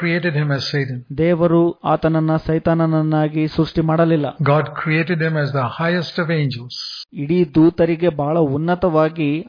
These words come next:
Speaker 2: ಆತನನ್ನ ನೇಮಿಸಿದ್ರು.
Speaker 1: With authority over so many angels.
Speaker 2: ಅನೇಕ ದೂತರಿಗೆ ಅಧಿಕಾರವಾಗಿ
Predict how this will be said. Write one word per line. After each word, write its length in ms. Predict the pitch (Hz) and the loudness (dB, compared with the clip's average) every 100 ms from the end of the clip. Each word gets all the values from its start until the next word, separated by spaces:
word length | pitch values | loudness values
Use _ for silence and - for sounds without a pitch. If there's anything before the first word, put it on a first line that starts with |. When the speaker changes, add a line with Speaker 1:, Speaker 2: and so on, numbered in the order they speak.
| - | -4
Speaker 2:
ಆತನನ್ನ 520 | 147 151 156 151 156 | -4 0 0 2 0
ನೇಮಿಸಿದ್ರು. 600 | 147 151 151 147 139 131 | 0 0 0 -2 -4 -4
Speaker 1:
With 220 | 139 151 | -2 0
authority 720 | 156 147 170 185 196 196 196 170 | 0 -2 0 2 2 -2 -4 -4
over 220 | 160 143 | -2 -2
so 440 | 147 - 202 202 | -4 -4 -2 0
many 340 | 202 190 180 156 | 0 0 0 -2
angels. 280 | 127 123 - - - - _ - | -6 -8 -10 -14 -16 -20 _ -8
Speaker 2:
ಅನೇಕ 500 | 151 170 180 185 190 | -2 0 0 0 0
ದೂತರಿಗೆ 1200 | 151 135 165 185 196 175 170 165 151 139 202 - - | 0 0 2 2 2 0 0 -2 0 0 -4 -10 -4
ಅಧಿಕಾರವಾಗಿ 1200 | 147 160 170 180 185 196 175 170 170 165 151 | 0 0 0 0 2 2 2 2 0 -2 -2